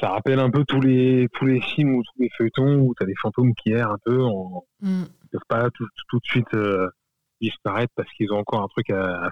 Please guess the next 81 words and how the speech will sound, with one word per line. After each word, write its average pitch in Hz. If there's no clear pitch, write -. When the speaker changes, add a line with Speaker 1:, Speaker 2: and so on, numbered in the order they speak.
Speaker 1:
faire, 117
Speaker 2:
voilà, 196
il 196
y -
a 190
un -
Speaker 1:
peut-être, 196
Speaker 2:
truc -
Speaker 1:
euh, -
Speaker 2:
à 185
régler, 190
ouais, 196
c'est 202
ça, 165
hein, 190
c'est, 156
ça, -
ça 156
fait 156
Speaker 1:
avant 113
de -
Speaker 2:
penser 110
à -
Speaker 1:
partir, -
Speaker 2:
ça, -
Speaker 1:
ouais. 233
Speaker 2:
effectivement. 175
Et 208
donc, 247
du 233
coup, 349
euh, 277
ce, 202
ce, 202
ce 202
qui -
s'est 269
passé 233
à 226
ce 214
moment-là, 202
qu'est-ce 262
que -
ça 269
a 220
changé 202
dans 190
ta 190
vie, 180
en 165
fait ? 165
C'est, 165
a-, 175
avant, 254
tu 262
cro-, -
tu... 175
Enfin, 170
je 160
sais 175
pas, 196
quand 180
t'étais 170
petit, 165
tu -
croyais 165
aux 165
fantômes, 196
ta 190
fa-, -
dans 170
ta 170
famille, 190
comment 170
ça 170
se -
passait, 156
et 190
cetera. 180
Et 185
après, 202